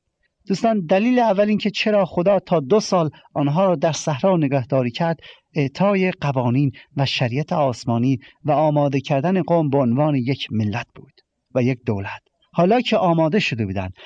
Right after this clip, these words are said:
حالا که قانونها رو گرفته بودن، حالا که می‌دونستن چطور باید حکومت داری کنن، وقتی به صحرای فارون رسیدن، تقریباً سفر سه روزه نیز به سرزمین کنعان در پیش داشتن. در کتاب تثنیه فصل اول می‌خوانیم که خدا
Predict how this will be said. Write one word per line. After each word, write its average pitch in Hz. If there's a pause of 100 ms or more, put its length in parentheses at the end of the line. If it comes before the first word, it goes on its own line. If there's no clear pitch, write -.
(120)
حالا 180
که 220
قانونها 165
رو 180
گرفته 117
بودن، 95 (260)
حالا 190
که 214
می‌دونستن 220
چطور 214
باید 175
حکومت 156
داری 135
کنن، 151 (340)
وقتی 202
به 196
صحرای 202
فارون 143
رسیدن، 165 (300)
تقریباً 202
سفر 214
سه 190
روزه 156
نیز 160 (240)
به 151
سرزمین 120
کنعان 107
در 107
پیش 107
داشتن. - (520)
در 143
کتاب 151
تثنیه 131
فصل -
اول 113
می‌خوانیم 127
که 214 (240)
خدا 147